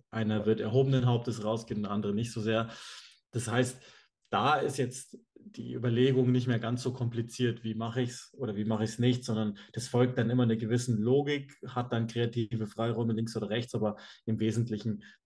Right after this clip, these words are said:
ist das eine Art, äh, ritualisierte Routine sozusagen, die folgt auch fast immer derselben Logik bis zu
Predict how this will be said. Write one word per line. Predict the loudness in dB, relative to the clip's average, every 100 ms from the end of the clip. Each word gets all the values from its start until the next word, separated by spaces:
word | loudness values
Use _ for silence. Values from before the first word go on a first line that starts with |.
| _ _ _ _ -6
ist | -4 2
das | 2 0 -2
eine | 2 4 2
Art, | 2 2 0 -4 -16 -18 -20 _ _ _ -20
äh, | -8 -2 0 0 -2 -6
ritualisierte | 0 0 4 2 2 2 2 2
Routine | 0 -2 -2 0 2 0
sozusagen, | -4 -8 -6 -2 -2 0 -4
die | -6
folgt | 0 2 2 -2
auch | -4 -2 -2 -6
fast | -4 -4 -6 -12 -20 -20 _ _ -4
immer | -2 -2 _ _ _ _ _ _ -2 2 2
derselben | 2 2 0 2
Logik | 2 2 -2 -4
bis | -6 -6 -6
zu | -2 0